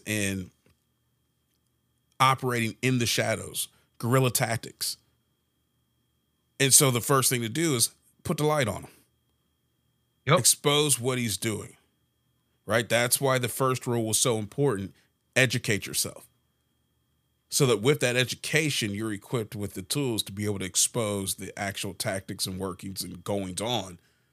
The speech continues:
Speaker 1: that the enemy is doing under the cover and cloak of darkness. Once
Speaker 2: Right.
Speaker 1: it's exposed,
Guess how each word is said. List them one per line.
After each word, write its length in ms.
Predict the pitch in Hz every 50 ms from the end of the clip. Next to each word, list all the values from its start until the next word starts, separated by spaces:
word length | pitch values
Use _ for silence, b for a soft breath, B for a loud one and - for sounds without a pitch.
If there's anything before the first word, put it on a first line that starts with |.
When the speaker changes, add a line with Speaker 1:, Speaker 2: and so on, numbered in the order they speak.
| _ _ _ _ _ _
Speaker 1:
that 140 | - 104 95
the 60 | 110
enemy 220 | 120 113 104 98
is 120 | 95 90 87
doing 460 | 101 123 127 113 95 92 92 92 95 - _ _ _ _
under 180 | - 101 95 98
the 80 | 90
cover 520 | - - 101 98 92 92 90 87 85 87 - _ -
and 120 | 98 98 -
cloak 280 | - 104 98 87 -
of 100 | 82 -
darkness. 500 | - 104 104 104 - - - - - - _ _ _ _ _ _ _ _ _ _ _ _ _ _ _ _ _ _ -
Once 400 | 95 101 123 135 135 135 131 131
Speaker 2:
Right. 80 | 117
Speaker 1:
it's 120 | 92 - -
exposed, 1000 | 92 - - - - - 185 202 208 170 110 95 90 90 92 - - - -